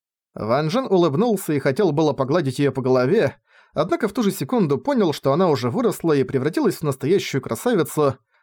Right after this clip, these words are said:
хоть и ниже его на целую голову. Несмотря на то, что принцесса была очаровательной, теперь уже через это очарование проглядывала настоящая женская красота, и каждый, кто задерживал на ней свой взгляд,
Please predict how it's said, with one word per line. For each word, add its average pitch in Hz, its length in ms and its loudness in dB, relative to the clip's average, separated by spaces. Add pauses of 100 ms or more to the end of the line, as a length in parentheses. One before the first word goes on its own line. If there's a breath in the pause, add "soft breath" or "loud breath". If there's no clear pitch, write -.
хоть - 240 -2
и 151 40 0
ниже 131 300 0
его 120 180 0
на 170 120 0
целую 135 380 2
голову. 123 520 0 (760)
Несмотря 120 400 -4
на 214 120 4
то, 196 140 2
что 202 160 -2
принцесса 147 520 -2
была 139 220 2
очаровательной, 143 840 0 (320 soft breath)
теперь 202 320 -2
уже 269 180 0
через 247 300 -2
это 202 200 0
очарование 202 640 2
проглядывала 214 640 0
настоящая 147 640 0
женская 127 380 -2
красота, 135 640 -2 (400)
и 123 120 -4
каждый, 196 360 -2
кто 196 120 -2
задерживал 143 640 0
на 131 120 0
ней 151 180 0
свой 135 260 0
взгляд, 135 460 -2